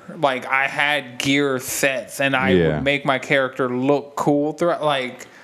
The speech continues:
Speaker 2: I mean, that, that's
Speaker 1: Elden
Speaker 2: why
Speaker 1: Ring is a game I would buy the art book for. Hori-,
Speaker 2: Right.
Speaker 1: the original Horizon is, like,
Speaker 2: I really do feel like Horizon and maybe God of War could have been taken off this list because there are, they're already on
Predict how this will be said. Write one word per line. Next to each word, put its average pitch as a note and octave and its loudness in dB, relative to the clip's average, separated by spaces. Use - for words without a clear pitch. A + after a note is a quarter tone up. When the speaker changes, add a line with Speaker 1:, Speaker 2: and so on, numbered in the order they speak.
Speaker 2:
I E3 4
mean, F#3 4
that, F3+ 2
that's C3+ 4
Speaker 1:
Elden G#3 4
Speaker 2:
why A3 0
Speaker 1:
Ring A3 2
is F3+ 0
a E3 2
game D#3+ 2
I D3+ 2
would C3+ -2
buy C3+ 4
the B2+ -4
art B2+ -2
book A#2+ -4
for. A#2+ 0
Hori-, D3 2
Speaker 2:
Right. D#3+ 0
Speaker 1:
the D#3+ 4
original F#3 0
Horizon F#3 -2
is, D3+ -6
like, C#3 -2
Speaker 2:
I B2 4
really D3+ 2
do C3 0
feel A#2+ 0
like G#2 0
Horizon G2+ 0
and F#2+ 2
maybe F#2+ 0
God F2 0
of D2+ -8
War E2 0
could F2+ -6
have D#2 -6
been D#2 -8
taken E2 -4
off E2 -6
this F2 -4
list D2+ 0
because G#2 2
there A#2 4
are, G#2+ 2
they're C3 4
already A#2 2
on G2+ 0